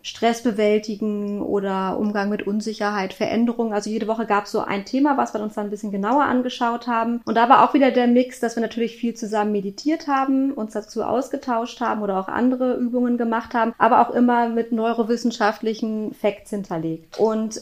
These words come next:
darüber hinaus waren wir angehalten, jeden Tag zu meditieren, mindestens zehn Minuten. Also auch für uns selbst zu üben, auch ohne Anleitung zu üben und auch eine Routine zu bekommen und uns mit unserem Lernpartner auszutauschen und uns auch gegenseitig dort an der Stange zu halten, was wir auch ganz gut hinbekommen haben. Und was sehr, sehr hilfreich war, es gab zum Anfang und zum Ende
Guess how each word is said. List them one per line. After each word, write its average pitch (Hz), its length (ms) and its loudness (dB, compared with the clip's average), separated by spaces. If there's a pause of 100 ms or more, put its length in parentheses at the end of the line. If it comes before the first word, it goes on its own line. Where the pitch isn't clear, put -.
darüber 226 300 2
hinaus 226 640 2
waren 220 220 2
wir 220 120 0
angehalten, 226 540 0
jeden 226 280 -4
Tag 202 420 -2
zu 202 120 -8
meditieren, 285 480 2
mindestens 233 460 -2
zehn 202 180 -4
Minuten. 294 560 2
Also 214 180 2
auch - 120 0
für 226 100 -2
uns 196 180 -4
selbst 226 360 2
zu 269 100 -4
üben, 247 280 2
auch 196 120 -2
ohne 202 260 -2
Anleitung 254 520 2
zu - 160 -8
üben 233 340 -2
und - 80 -6
auch 202 100 -2
eine 208 100 -4
Routine 254 460 0
zu 269 160 -4
bekommen 254 560 0
und 247 200 2
uns 233 180 -2
mit 233 120 0
unserem 233 300 2
Lernpartner 247 640 4
auszutauschen 233 720 2
und 208 60 -2
uns 202 100 -4
auch 214 120 -4
gegenseitig 202 880 -2
dort 190 180 0
an - 100 -2
der 190 120 0
Stange 196 320 -2
zu 190 200 -4
halten, 175 300 -4
was 185 160 -8
wir - 100 -2
auch 170 100 -6
ganz 185 240 -8
gut 190 120 -8
hinbekommen 185 600 -6
haben. 165 260 -6
Und 214 340 -2
was 226 220 2
sehr, 240 180 2
sehr 285 100 6
hilfreich 277 500 0
war, 254 220 4
es - 140 -6
gab 226 380 -2
zum 226 200 -2
Anfang 254 360 2
und 233 140 -2
zum 226 160 -2
Ende 240 640 0